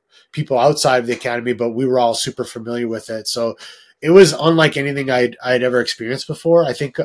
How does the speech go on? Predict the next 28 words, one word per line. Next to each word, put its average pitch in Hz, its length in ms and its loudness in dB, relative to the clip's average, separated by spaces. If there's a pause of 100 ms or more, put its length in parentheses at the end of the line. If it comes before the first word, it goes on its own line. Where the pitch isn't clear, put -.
um, 117 400 -2 (680)
I 127 60 -2
think 156 300 0
that 139 140 0
the 143 80 -2
Mendez 127 360 -4
brothers 123 560 -4 (100)
played 123 280 -4
a 110 60 -6
really 123 260 0
important 117 720 -8
aspect 117 540 -6
in 113 100 -10
professionalizing 113 920 -8
jiu-jitsu 113 520 -8
in 110 240 -12
many 120 380 -4
different 113 300 -8
ways. 113 420 -2 (380)
They 143 140 2
changed 143 580 -2
the 123 140 0
aesthetic 123 500 -2 (240)
look 123 340 -2
of 110 220 -2
jiu-jitsu 110 400 -8
academies 139 560 -6
from 117 440 -6